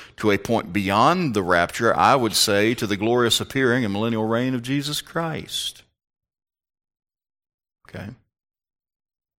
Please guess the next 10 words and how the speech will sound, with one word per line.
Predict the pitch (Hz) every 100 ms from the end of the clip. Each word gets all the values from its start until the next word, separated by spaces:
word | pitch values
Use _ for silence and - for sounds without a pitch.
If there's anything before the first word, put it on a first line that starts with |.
| _ _ _ _ _ _ _ - - _ -
Another | 117 131
term | 127 143 117 104
we | 98
want | 101
to | 95
define, | 90 - 85 65 95 _ _ _ _ _ _ _ _ _ _ _ _ _ _ _ _ _ _ _ - - - -
and | 101
that's | 107 -
in | 110
verse | 98 98